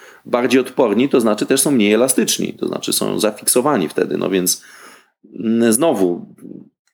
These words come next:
każdy z nas ma, ma jakąś, jakąś tutaj, em, jakiś poziom tej, tej, y, gotowości do, mm, zmiany swojej uwagi, do zaczynania, do,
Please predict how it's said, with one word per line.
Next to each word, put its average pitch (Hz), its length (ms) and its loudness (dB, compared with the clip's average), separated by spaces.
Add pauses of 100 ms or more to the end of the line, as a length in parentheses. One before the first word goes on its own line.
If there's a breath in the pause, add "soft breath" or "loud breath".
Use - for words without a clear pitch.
każdy 120 380 2
z 107 60 0
nas 110 420 2
ma, 98 380 0
ma 98 240 0
jakąś, 95 520 0
jakąś 95 420 -2
tutaj, 87 420 2
em, 82 480 -4 (300)
jakiś - 220 -6
poziom 113 440 0
tej, 90 240 0
tej, 90 500 0
y, 87 260 2 (300 soft breath)
gotowości 110 680 0
do, 92 420 0
mm, 95 380 -4
zmiany 98 520 0
swojej 92 260 0
uwagi, 92 560 -2 (400 loud breath)
do 107 180 0
zaczynania, 98 640 2
do, 90 560 2